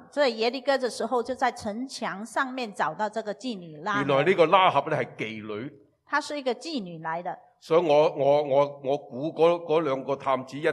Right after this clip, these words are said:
Speaker 2: 定有，至少有一個同呢個妓女有問題。
Speaker 1: 我想當，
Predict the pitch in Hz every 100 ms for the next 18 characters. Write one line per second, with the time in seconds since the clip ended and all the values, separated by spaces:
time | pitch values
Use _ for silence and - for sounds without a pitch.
0 | 151 117 110 107 117 127 147 _ _ 120
1 | - - 151 151 151 160 135 165 - 123
2 | - - - - 123 139 147 127 117 98
3 | 95 107 113 101 104 80 82 82 - _
4 | 240 254 220 240 - 349 359 370